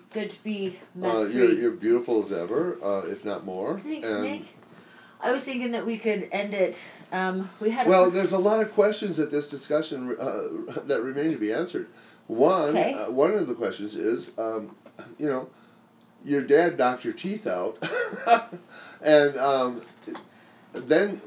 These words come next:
Speaker 2: let's look at all the relationships
Speaker 1: I don't know, I
Speaker 2: after
Speaker 1: don't
Speaker 2: that with men, and how, and, and also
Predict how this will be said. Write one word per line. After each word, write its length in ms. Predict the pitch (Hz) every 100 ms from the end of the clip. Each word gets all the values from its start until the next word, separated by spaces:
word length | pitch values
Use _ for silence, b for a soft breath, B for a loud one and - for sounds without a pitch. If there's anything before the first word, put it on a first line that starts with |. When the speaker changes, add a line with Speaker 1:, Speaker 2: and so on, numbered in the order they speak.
| -
Speaker 2:
let's 300 | 147 220 -
look 220 | 190 185
at 120 | 175 - -
all 340 | - 147 160 165
the 120 | 170
relationships 600 | 147 143 156 160 147 -
Speaker 1:
I 80 | 127
don't 260 | 440 240
know, 220 | 320 370 403
I 80 |
Speaker 2:
after 180 | 135 -
Speaker 1:
don't 100 | 135
Speaker 2:
that 380 | 113 107 156 -
with 200 | 135 -
men, 520 | 117 101 117 180 202 - b b -
and 220 | 135 131 135
how, 200 | 147 -
and, 280 | 139 127 120
and 260 | - 143 143
also 720 | - 170 269 254 165 127 160